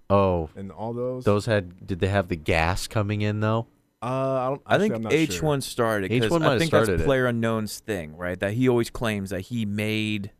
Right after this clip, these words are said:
Speaker 3: the concept, or he made Battle Royale video games,
Speaker 1: Mm.
Speaker 3: like, a thing.
Speaker 1: Yeah. I mean, it's E three. We haven't seen uh, Battle Royale yet.
Speaker 3: We did,
Speaker 1: Oh, wait,
Speaker 3: actually.
Speaker 1: didn't, wait.
Speaker 3: Battlefield five is gonna
Speaker 1: Oh,
Speaker 3: have it, and then
Speaker 1: oh, that's
Speaker 3: also
Speaker 1: right.
Speaker 3: Call of Duty.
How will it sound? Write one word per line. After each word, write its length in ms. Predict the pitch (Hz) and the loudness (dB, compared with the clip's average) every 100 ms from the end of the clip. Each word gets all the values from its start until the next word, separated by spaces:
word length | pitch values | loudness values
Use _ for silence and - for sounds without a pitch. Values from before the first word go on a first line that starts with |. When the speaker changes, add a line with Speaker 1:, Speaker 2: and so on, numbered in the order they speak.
| - | -8
Speaker 3:
the 80 | 107 | -8
concept, 580 | - 107 107 104 113 | -4 -2 -2 0 0
or 160 | 110 104 - - _ | 2 -2 -4 -20 _
he 220 | 165 156 | -4 -4
made 600 | 123 117 117 120 120 110 - | -2 -2 -2 -2 -4 -6 -2
Battle 260 | 113 113 | 0 2
Royale 340 | 110 107 107 107 | 2 2 2 0
video 400 | 98 104 107 113 | -2 -4 0 -2
games, 480 | 107 117 120 123 120 | 0 -4 -4 -6 -4
Speaker 1:
Mm. 80 | 101 | -2
Speaker 3:
like, 240 | 95 85 - | -2 -4 -4
a 120 | 104 | -4
thing. 420 | - 101 107 131 - - | -2 -4 -4 -4 -10 -4
Speaker 1:
Yeah. 300 | 98 92 87 - - _ _ _ - | 2 2 2 -4 -20 _ _ _ -2
I 80 | 107 | 2
mean, 140 | 117 | 2
it's 160 | 110 - | 0 0
E 100 | 120 | -2
three. 400 | 107 104 101 90 | 0 2 4 4
We 140 | 85 | 2
haven't 340 | 90 95 87 - _ | 2 0 -2 -10 _
seen 520 | - - 90 85 82 - - _ - | -10 -4 -2 -2 -6 -10 -20 _ -8
uh, 160 | 85 82 | -4 0
Battle 320 | 92 90 85 | 2 2 2
Royale 540 | 82 82 87 87 85 | 2 0 0 0 0
yet. 720 | 82 78 80 87 92 90 82 82 | -2 -4 -4 0 4 4 4 2
Speaker 3:
We 80 | |
did, 300 | 113 131 127 | 2 2 2
Speaker 1:
Oh, 40 | 101 | 0
wait, 60 | |
Speaker 3:
actually. 320 | 87 110 113 92 | 2 4 4 2
Speaker 1:
didn't, 280 | 98 135 - | 0 -2 -2
wait. 100 | 110 | 2
Speaker 3:
Battlefield 500 | 120 123 120 127 113 | 4 2 -2 -2 -4
five 340 | - 127 131 107 | 0 2 2 -2
is 80 | |
gonna 200 | 92 104 98 | -4 0 4
Speaker 1:
Oh, 60 | |
Speaker 3:
have 220 | 143 98 | 4 2
it, 160 | 101 98 - | 0 -2 2
and 140 | 147 | 4
then 100 | 113 | 4
Speaker 1:
oh, 120 | 107 | 4
that's 180 | 117 110 | 4 4
Speaker 3:
also 60 | 110 | 2
Speaker 1:
right. 120 | 95 | 2
Speaker 3:
Call 180 | 85 110 | 2 0
of 80 | 101 | 0
Duty. 320 | 95 73 69 | -4 -8 -12